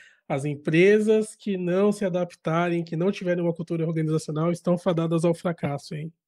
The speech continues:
<laughs> Pra quem não sabe, esse daqui é um meme interno, né, que a gente sempre brinca aqui, que é uma das frases chavões minhas, e o pessoal sempre pega no meu pé quando eu falo alguma frase assim, né? "As empresas que não X P T O coisas estão fadadas ao fracasso."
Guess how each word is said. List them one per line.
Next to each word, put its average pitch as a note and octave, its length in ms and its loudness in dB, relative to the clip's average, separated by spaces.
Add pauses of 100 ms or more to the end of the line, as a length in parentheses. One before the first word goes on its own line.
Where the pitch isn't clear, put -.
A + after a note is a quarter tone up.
<laughs> - 2250 -2
Pra A3+ 120 6
quem A#3 180 6
não A#3+ 140 8
sabe, G#3+ 360 6
esse G#3 100 2
daqui G#3+ 220 2
é A3 40 4
um A#3 80 2
meme G3 320 2
interno, F3 520 -8
né, D#3 180 -6
que E3 120 -12
a - 20 -8
gente D3 140 -12
sempre E3+ 280 -6
brinca D3+ 400 -6
aqui, D#3 520 -6
que - 100 -4
é C#3+ 80 -2
uma D3 160 -2
das C#3 200 -4
frases D3+ 300 -2
chavões C#3+ 500 -4
minhas, D#3 460 -2 (400)
e F3 60 -6
o D#3 60 -2
pessoal D#3+ 260 0
sempre E3 220 0
pega F3+ 200 2
no F3+ 60 4
meu F3 120 4
pé E3 140 0
quando E3+ 140 2
eu E3+ 60 4
falo D#3+ 200 0
alguma D#3+ 240 -2
frase D#3 300 -4
assim, E3 240 -4
né? C3 160 -4
"As C3 100 -6
empresas G3+ 640 2 (320)
que D#3+ 120 -10
não G#3+ 380 4
X G#3 300 -4
P F#3+ 140 -4
T F3+ 140 -6
O F3 100 0
coisas G3 420 -4
estão F3+ 300 -10
fadadas E3 420 -10
ao D#3 80 -8
fracasso." - 600 -16